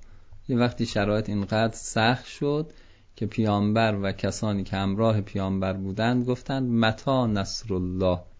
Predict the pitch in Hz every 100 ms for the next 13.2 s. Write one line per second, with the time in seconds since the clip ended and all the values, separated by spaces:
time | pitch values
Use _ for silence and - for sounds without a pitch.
0 | - - - - 95 92 104 113 - 107
1 | 104 113 104 - - 107 95 87 90 82
2 | - 87 85 82 113 - - - 107 113
3 | 110 110 104 98 95 92 - 92 90 90
4 | 92 92 90 90 85 - - 98 87 87
5 | - 98 82 90 101 - - - - -
6 | - - 123 143 160 165 160 165 165 165
7 | 160 165 160 156 - - 107 104 107 101
8 | 104 107 117 110 110 110 113 113 113 113
9 | 107 110 - 120 113 135 151 131 110 98
10 | - 90 85 82 92 - - - - -
11 | - 151 135 120 113 107 107 104 104 80
12 | - 110 113 113 107 110 104 104 98 92
13 | 92